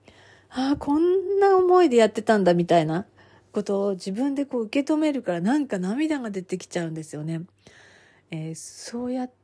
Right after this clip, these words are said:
て、なんか浄化の、なんていうか、イニシエーションじゃないけど、そんな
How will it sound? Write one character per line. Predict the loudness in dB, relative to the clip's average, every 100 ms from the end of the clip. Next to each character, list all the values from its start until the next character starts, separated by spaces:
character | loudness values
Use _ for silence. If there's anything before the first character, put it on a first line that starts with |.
| _
て、 | -4 -2 -4 -8 -14 _ _ _ -10
な | -10
ん |
か | -6 -4
浄 | 0 -2 -2
化 | -4 -6
の、 | -6 -16 -20 -20 -20 -20 _ _ _ _ _ -8
な | -8
ん |
て | -8 -8
い |
う |
か、 | -6 -6
イ | -6 -8
ニ | -4
シ | 2
エ | 2
ー |
シ | 2
ョ | -2
ン |
じ | 0
ゃ |
な | 2
い | 0
け | 0
ど、 | -6 -8 -12 _ _ _ -20 -18 -20 -20
そ | -12 -10 -8
ん |
な | -8